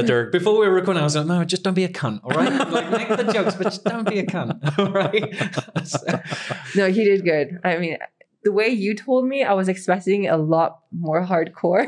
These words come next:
Speaker 3: <laughs> but
Speaker 1: Yeah.
Speaker 3: it
Speaker 2: Well, he was,
Speaker 3: good.
Speaker 2: he's, he's toned it a little bit down, I think,
Speaker 1: Yeah.
Speaker 2: to be honest with you.
Speaker 1: No, thinking about the kicks I could get,
Speaker 3: Yeah.
Speaker 1: I actually had to
Speaker 3: <laughs>
Speaker 1: either
Speaker 2: Um,
Speaker 1: physically or verbally hold back. So I
Speaker 3: You,
Speaker 1: chose
Speaker 3: you, you chose the
Speaker 1: verbally.
Speaker 3: right
Speaker 1: Yeah.
Speaker 3: path.
Speaker 1: Yeah.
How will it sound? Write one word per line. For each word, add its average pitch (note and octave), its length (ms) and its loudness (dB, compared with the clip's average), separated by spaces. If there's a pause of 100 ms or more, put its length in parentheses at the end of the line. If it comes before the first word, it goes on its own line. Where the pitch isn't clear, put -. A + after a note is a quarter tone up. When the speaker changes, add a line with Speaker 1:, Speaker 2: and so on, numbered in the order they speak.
Speaker 3:
<laughs> - 40 -2
but A#3+ 80 2
Speaker 1:
Yeah. F#3 260 2
Speaker 3:
it - 40 -2
Speaker 2:
Well, F#3 140 2
he G#3 120 2
was, G3 220 4
Speaker 3:
good. F#3+ 140 2
Speaker 2:
he's, F#3+ 160 2
he's F#3 180 0
toned G3 240 2
it F3 100 2
a D#3+ 100 2
little D#3 240 2
bit A#2+ 140 -2
down, G#2 160 -6
I F#2 80 -12
think, F2+ 260 -20
Speaker 1:
Yeah. G#2 180 2
Speaker 2:
to A#2 120 -2
be A2 140 -4
honest G2+ 300 -8
with F2 140 -12
you. - 180 -2
Speaker 1:
No, C#3+ 200 2
thinking D3 340 -4
about B2 200 0
the A#2 60 -2
kicks - 360 -2
I F#3 60 2
could F3+ 220 -2
get, E3+ 220 2 (460)
Speaker 3:
Yeah. F#3+ 220 0
Speaker 1:
I F3 440 2
actually A#2 300 2
had G2+ 240 -2
to G2 320 2 (360)
Speaker 3:
<laughs> A#3+ 460 -2
Speaker 1:
either C3 300 2
Speaker 2:
Um, - 60 -2
Speaker 1:
physically D3 460 2
or A#2 480 2
verbally G#2+ 520 2
hold G#2 320 0
back. - 260 -4
So - 400 0 (260)
I - 100 -2
Speaker 3:
You, E3+ 100 2
Speaker 1:
chose G#3 240 4
Speaker 3:
you, G3 120 2
you G#3 140 2
chose F#3 300 0
the D#3+ 120 2
Speaker 1:
verbally. D3+ 160 2
Speaker 3:
right D3 160 -2 (100)
Speaker 1:
Yeah. F#3 260 0
Speaker 3:
path. C#4+ 200 0
Speaker 1:
Yeah. - 600 0